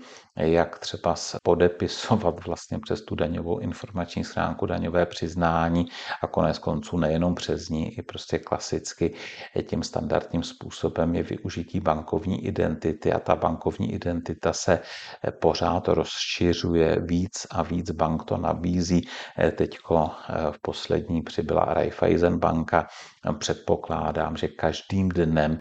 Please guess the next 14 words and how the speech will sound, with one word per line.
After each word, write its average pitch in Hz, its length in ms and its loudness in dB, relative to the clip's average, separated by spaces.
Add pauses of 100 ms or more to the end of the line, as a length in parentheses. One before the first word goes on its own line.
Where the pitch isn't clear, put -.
(100)
přibyde 85 600 4 (100)
i 85 260 2
fio 85 400 6
banka, 80 580 2 (360)
kde 87 200 4
vlastně 80 600 0
pokud - 420 -2
máte 80 380 0
elektronické 85 760 0
bankovnictví, 82 960 0
tak - 220 -4
si - 120 -4
můžete 82 460 -2
zřídit 78 560 -2